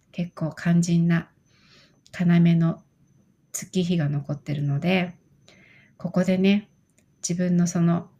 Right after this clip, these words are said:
しがみついてきたブロックとか、まだまだいっぱいありますよね。ほじくり返せばいっぱいある。それの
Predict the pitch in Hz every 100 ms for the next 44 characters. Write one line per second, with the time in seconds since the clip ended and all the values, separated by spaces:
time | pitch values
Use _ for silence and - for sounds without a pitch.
0 | _ - - 175 180 185 185 196 180 160
1 | - - 170 165 170 _ 170 165 170 -
2 | - 165 - 170 170 170 - _ _ 156
3 | 160 151 156 156 156 190 196 - 214 226
4 | 226 226 233 - 165 170 175 - - 175
5 | 196 190 214 208 214 202 - 170 160 165
6 | - 196 202 175 - - - - - -
7 | _ _ _ - 190 196 220 240 202 175